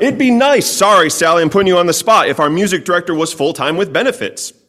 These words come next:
Same with our other staff. Some of you don't know, I'm the only full-time staff person. It'd be great if that changed. Imagine what would be possible.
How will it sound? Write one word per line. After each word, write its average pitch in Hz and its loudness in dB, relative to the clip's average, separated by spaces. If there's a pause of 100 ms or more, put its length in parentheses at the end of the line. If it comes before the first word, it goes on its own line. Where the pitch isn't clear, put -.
(680)
Same 180 -2
with 214 0
our 240 2
other 285 0
staff. - -6 (240)
Some 151 -8
of 175 -12
you 208 -8
don't 226 -4
know, 247 -2
I'm 175 -4
the 151 -4
only 165 -4
full-time 196 -10
staff - -10
person. - -16 (840)
It'd 160 -4
be 190 -8
great 240 -4
if - -8
that - -10
changed. - -16 (760)
Imagine 170 -10
what - -12
would 120 -14
be 147 -14
possible. - -20